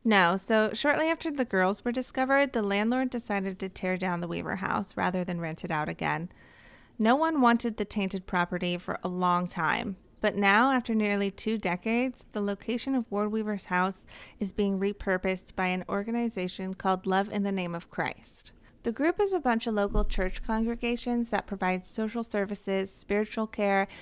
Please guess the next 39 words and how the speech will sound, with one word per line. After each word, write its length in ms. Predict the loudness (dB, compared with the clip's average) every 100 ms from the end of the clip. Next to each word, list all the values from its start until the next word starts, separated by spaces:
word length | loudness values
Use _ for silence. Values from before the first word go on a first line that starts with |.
| -10 -2
and 100 | 2
basic 360 | 2 0 -4
household 460 | -2 -4 -2 -4 -2
goods 280 | -4 -6 -8
for 100 | -12
people 320 | -10 -6 -4
in 140 | -2
need. 340 | -4 -6 -10 -18 -20 -20 -20 -20 -10
The 80 | -6
group 260 | -2 0
envisions 500 | 0 0 0 2 0
a 60 | 0
community 500 | -4 -2 -2 -2 -4
garden, 600 | -4 0 0 0 -2 -4 -10 -10
programs 480 | -2 0 2 0 0
for 160 | -4 0
those 260 | 2 2 0
in 220 | -4 -2
need, 320 | -2 -2 -2
and 180 | -2 -2
housing 380 | 2 2 2 -2
for 140 | -2
young 240 | -2 -2 -4
people 320 | -4 -4 -2
aging 360 | -2 -4 -4 -2
out 100 | -2
of 80 |
the 80 | -4
foster 380 | -2 -2 -2 -10
care 220 | -8 -8
system. 500 | -8 -10 -12 -8 -8 -10 -16 _ -20 -20 -20 -20 -4
They 120 | 2
also 260 | 2 2 -2
plan 300 | -2 0 0
to 60 |
have 260 | 0 0 0
a 60 | -2
memorial 580 | -2 -2 0 0 0
for 280 | -2 -2 -4